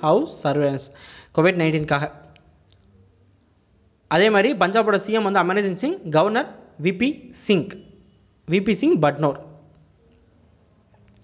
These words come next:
ஃபிஃபா தரவரிசை பட்டியலில் இந்தியா எத்தனாவது இடத்தை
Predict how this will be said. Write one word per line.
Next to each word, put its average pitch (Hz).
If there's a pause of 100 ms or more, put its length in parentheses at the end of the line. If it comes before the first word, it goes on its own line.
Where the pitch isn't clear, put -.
(520)
ஃபிஃபா 285 (100)
தரவரிசை 247
பட்டியலில் 185
இந்தியா 202
எத்தனாவது 196
இடத்தை 147